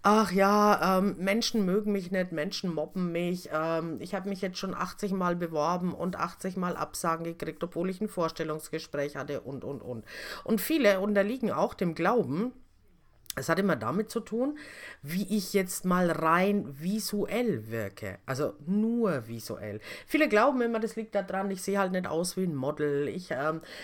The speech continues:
erfüll, äh, die körperliche Größe, das körperliche Gewicht oder was auch immer, erfüll ich alles nicht und deswegen habe ich keine Chance bei unseren Mitmenschen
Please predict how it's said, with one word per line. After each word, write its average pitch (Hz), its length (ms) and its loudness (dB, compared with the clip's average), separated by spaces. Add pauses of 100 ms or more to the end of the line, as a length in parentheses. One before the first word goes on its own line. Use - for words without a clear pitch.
(100)
erfüll, 180 580 0 (280)
äh, 175 360 6 (200)
die 185 320 -2
körperliche 196 500 2
Größe, 185 420 2
das 185 180 -4
körperliche 185 460 0
Gewicht 196 440 -4
oder 202 180 2
was 240 280 4
auch 208 340 4
immer, 226 540 6
erfüll 190 440 -2
ich - 220 -10
alles 170 460 -2
nicht 196 520 2 (360)
und 180 180 2
deswegen 208 540 4
habe 185 260 2
ich - 300 -8
keine 220 420 4
Chance 196 640 -2
bei 185 220 0
unseren 190 340 -4
Mitmenschen 160 640 -6